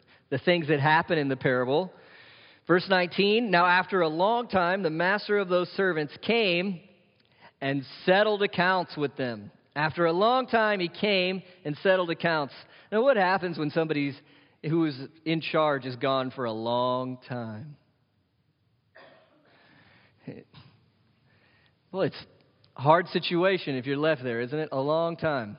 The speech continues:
You start thinking, "Maybe he's never gonna come back." What would you be tempted to do if you were the steward and he was gone for a long time?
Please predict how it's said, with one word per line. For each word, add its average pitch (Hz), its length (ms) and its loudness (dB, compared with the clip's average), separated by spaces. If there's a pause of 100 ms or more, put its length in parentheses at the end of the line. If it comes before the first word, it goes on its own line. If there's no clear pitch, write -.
(160)
You 139 120 -8
start 143 260 -2
thinking, 135 220 -4
"Maybe 160 240 -4
he's 143 120 -8
never 147 220 -4
gonna 117 160 -6
come 113 180 -10
back." 104 360 -12 (2250)
What 214 180 4
would 180 140 4
you 208 100 2
be 170 120 4
tempted 139 300 0
to 120 60 -4
do 113 360 -2 (560)
if 131 120 -2
you 160 100 2
were 165 100 2
the 143 80 -2
steward 165 260 2
and 131 80 2
he 127 60 0
was 120 80 -4
gone 127 200 2
for 127 100 -2
a 117 80 0
long 123 600 0
time? 110 520 -4